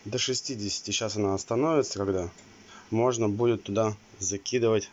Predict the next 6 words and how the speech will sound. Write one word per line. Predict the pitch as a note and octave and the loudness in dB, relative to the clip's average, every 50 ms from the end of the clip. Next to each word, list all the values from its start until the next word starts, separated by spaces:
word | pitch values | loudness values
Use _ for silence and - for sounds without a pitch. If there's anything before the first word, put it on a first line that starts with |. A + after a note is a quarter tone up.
| - - | -10 -4
наши | F#2+ G2 G2+ G2+ G#2 - - G#2 G2+ | 0 0 2 2 0 0 0 -2 -4
корки. | - - - G#2 G#2 G#2 F#2+ - - - - E2 D#2+ - - - - - - _ _ _ _ _ _ _ _ _ _ - - - - - - - - - - - - - - - - - - - | -6 -4 -2 0 0 0 0 -2 -6 -8 -8 -8 -8 -10 -14 -20 -20 -20 -20 _ _ _ _ _ _ _ _ _ _ -20 -20 -20 -20 -20 -20 -20 -20 -20 -20 -20 -20 -20 -20 -20 -20 -20 -10 -8
Так | A2 G#2+ - | -8 -4 -2
интересно, | A2 G#2+ - - G#2 G#2+ A#2+ B2+ C3 - C#3 A2+ G#2+ - - - - - - - - - - - - - - - - | -2 -2 0 0 0 2 2 2 2 2 0 0 0 -2 -6 -16 -20 -20 -20 -18 -18 -18 -16 -16 -18 -18 -16 -14 -4
корки | - A#2 A#2+ C3 C3 - A2 | 2 2 2 2 2 -2 -4
задубели | G#2+ G2 G#2 G2 A2+ A2+ G#2 A#2 A#2+ A2 G2+ F#2+ F2+ F2 | -4 -4 -4 -4 -4 -2 2 2 2 4 2 0 -2 -4